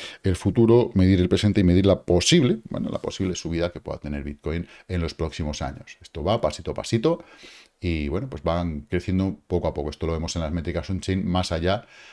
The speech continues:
¿vale? de, eh, lo que nos digan unas noticias. Y es preferible verlos, a mi modo de ver, ¿vale? En fin, vamos al U S D T, que de momento, bueno, después de hacer este máximo, ha caído otro mínimo por encima del anterior. Ahora está haciendo un máximo, yo no sé si va a terminar de caer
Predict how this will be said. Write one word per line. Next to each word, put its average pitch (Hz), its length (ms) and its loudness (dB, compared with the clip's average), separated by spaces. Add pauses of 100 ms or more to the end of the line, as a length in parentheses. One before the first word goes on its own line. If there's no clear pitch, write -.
(140)
¿vale? 87 380 -4
de, 92 480 -2
eh, 71 400 -8 (100)
lo 85 180 -10
que 76 120 -8
nos 80 120 -8
digan 78 640 -6
unas 80 220 -6
noticias. - 460 -12 (200)
Y 85 100 -8
es 78 80 -6
preferible 85 500 -6
verlos, 71 420 -10
a 82 60 -12 (120)
mi 80 100 -8
modo 82 260 -2
de 76 40 -2
ver, 65 140 -6
¿vale? 76 200 -6 (300)
En 135 100 4
fin, 190 140 6
vamos 180 220 6
al 165 100 8
U 160 80 8
S 156 140 4
D 143 120 8
T, 165 140 4
que 147 100 4
de 135 100 6
momento, 143 540 4
bueno, 113 280 2
después 101 220 0
de 101 40 2
hacer 101 200 0
este 104 220 -2
máximo, 123 460 0
ha 98 80 -2
caído 92 260 2
otro 92 200 0
mínimo 120 420 0
por 92 140 -2
encima 87 300 -2
del 92 80 0
anterior. 113 500 0
Ahora 117 280 0
está 104 180 -4
haciendo 104 180 -4
un 107 80 2
máximo, 110 360 0
yo 92 120 0
no 92 80 -4
sé 98 100 -6
si 90 140 -6
va 92 240 0 (360)
a 90 120 -4
terminar 87 340 0
de 87 80 -2
caer 131 380 2